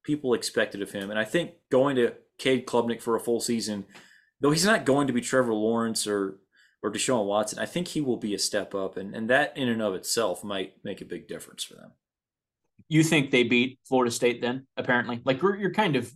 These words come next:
Speaker 2: deciding that a little bit here, right? Like, you think that they would probably go and beat Florida State and win the A C C then?
Speaker 1: <sighs> That's a great question. <laughs> I think they can go over either way.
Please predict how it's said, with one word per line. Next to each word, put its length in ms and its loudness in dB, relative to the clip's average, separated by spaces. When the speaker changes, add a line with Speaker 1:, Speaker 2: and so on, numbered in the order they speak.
Speaker 2:
deciding 520 2
that 280 -6
a 40 -8
little 200 -2
bit 160 -10
here, 260 -8
right? 320 -2
Like, 220 -8
you 100 2
think 280 -2
that 100 -8
they 100 0
would 120 -4
probably 220 2
go 200 -2
and 100 -4
beat 280 -8
Florida 220 -2
State 440 -2
and 100 -10
win 140 -4
the 180 0
A 60 0
C 160 -8
C 320 -10
then? 160 -12
Speaker 1:
<sighs> 1400 -18
That's 240 0
a 40 -4
great 260 -2
question. 500 -2
<laughs> 440 -4
I 80 2
think 240 4
they 100 6
can 160 0
go 160 6
over 380 6
either 240 4
way. 380 2